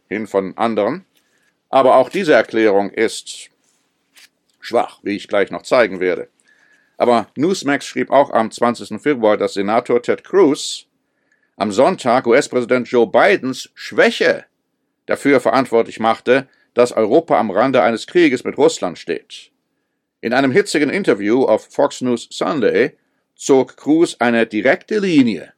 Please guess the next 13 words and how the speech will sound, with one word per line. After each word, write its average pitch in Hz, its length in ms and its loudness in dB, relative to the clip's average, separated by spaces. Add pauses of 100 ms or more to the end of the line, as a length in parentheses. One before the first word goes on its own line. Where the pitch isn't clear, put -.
(140)
also 92 140 -6
einen 101 140 -4
direkten 110 420 -4
Vergleich 147 720 0 (240)
zwischen 127 360 -2
dem 123 240 2 (140)
chaotischen 175 920 0
U-S-Rückzug 143 1000 -2
aus - 180 -4
Afghanistan 151 720 -4
im - 80 -16
vergangenen 98 360 -4
Jahr 131 420 -2